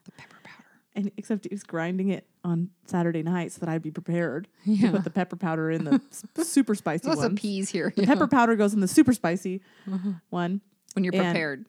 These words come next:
Speaker 2: yes, when you're, when you're prepared for the pepper powder.
Speaker 1: <laughs>
Speaker 2: Um, so I'm,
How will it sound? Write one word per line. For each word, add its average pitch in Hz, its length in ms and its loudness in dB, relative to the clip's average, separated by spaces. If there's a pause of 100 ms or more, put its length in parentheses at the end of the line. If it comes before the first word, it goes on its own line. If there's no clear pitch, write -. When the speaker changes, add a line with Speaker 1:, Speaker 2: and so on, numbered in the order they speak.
Speaker 2:
yes, 180 300 0
when 185 100 -2
you're, 170 200 -2
when 180 120 -2
you're 175 80 -2
prepared 185 380 -2
for 196 60 -8
the 175 60 -6
pepper 185 220 -4
powder. 180 200 -4 (320)
Speaker 1:
<laughs> - 60 -
Speaker 2:
Um, 185 260 -2 (1600)
so 247 460 2 (100)
I'm, 214 240 0